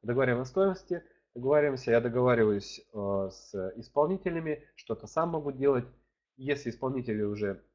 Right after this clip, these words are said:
э, найдены и у них уже есть время, договариваемся с ними о стоимости, а, и, э, приступаем. То есть ставим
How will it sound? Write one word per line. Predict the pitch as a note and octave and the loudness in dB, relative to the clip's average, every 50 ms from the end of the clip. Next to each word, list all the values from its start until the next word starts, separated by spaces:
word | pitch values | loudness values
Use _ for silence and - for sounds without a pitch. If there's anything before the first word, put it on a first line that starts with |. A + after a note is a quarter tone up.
| _ _ _ _ _ _ _ _ _ _ _ | _ _ _ _ _ _ _ _ _ _ _
э, | G#2 G2 F#2+ F#2 F#2 F#2 | -8 -6 -4 -4 -4 -2
найдены | A2+ C#3 C#3+ D#3 D3+ D3+ D#3 D#3 C#3+ C#3+ | 2 2 2 2 2 -4 -6 -4 -4 -4
и | C#3+ C#3+ - G#2+ G#2 G2+ G2+ G2+ - | -6 -8 -10 -8 -8 -8 -8 -10 -12
у | G2 G2+ | -10 -8
них | G#2 G#2 G2 - _ F#2+ | -8 -8 -8 -10 _ -16
уже | F#2 - F#2+ | -16 -12 -12
есть | F2+ F#2 F#2 F2+ - _ | -10 -10 -10 -12 -10 _
время, | C3+ D3 E3+ F3 E3+ D#3 - - _ _ _ _ _ _ | -4 -4 -2 -2 -2 -4 -6 -6 _ _ _ _ _ _
договариваемся | G#2+ G2+ A2+ A2+ A2+ G#2+ G2+ - - - | -4 0 2 2 2 2 -2 -4 -10 -18
с | - - | -14 -6
ними | D#3 F3+ F#3 E3 | -4 -2 -2 -2
о | E3 | -2
стоимости, | D#3 - _ D#3+ D#3+ D3+ C#3+ C#3 C3 - _ C3+ B2 B2 B2+ - _ _ _ _ _ _ _ _ _ _ _ _ | -4 -6 _ -2 0 0 0 -4 -6 -8 _ -4 -4 -4 -4 -10 _ _ _ _ _ _ _ _ _ _ _ _
а, | - G#2 G2+ G2+ G2+ G2+ - _ | -8 -4 -2 -2 -2 -2 -4 _
и, | - D#3+ F#3 F#3+ | -8 -4 -4 -4
э, | - - _ _ G#2 G2+ G2 F#2+ - | -4 -4 _ _ -8 -8 -8 -6 -6
приступаем. | A#2+ A2 - - - - F#2+ F2+ F2 E2 - _ _ | -10 -8 -8 -12 -6 -6 -6 -6 -6 -10 -16 _ _
То | - F#2 | -18 -16
есть | - | -4
ставим | - - A2 G2+ G2 F#2+ F#2+ | 0 2 2 2 2 -2 -6